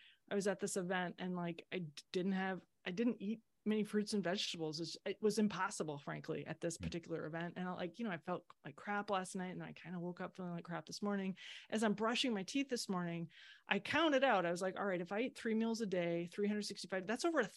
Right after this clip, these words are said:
Speaker 1: thousand meals in my lifetime." So yesterday I had one raunchy meal, one out of over a thousand that I'm gonna have this month.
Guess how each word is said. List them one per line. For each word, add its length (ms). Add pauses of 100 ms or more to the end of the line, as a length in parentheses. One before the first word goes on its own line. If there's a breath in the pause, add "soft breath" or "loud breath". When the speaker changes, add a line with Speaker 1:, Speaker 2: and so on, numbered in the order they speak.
(120)
Speaker 1:
thousand 480
meals 340
in 60
my 140
lifetime." 520 (520 loud breath)
So 300
yesterday 640
I 100
had 380
one 600 (200)
raunchy 800
meal, 460 (380)
one 520
out 200
of 160
over 340
a 120 (260)
thousand 480
that 80
I'm 100
gonna 120
have 200
this 180
month. 300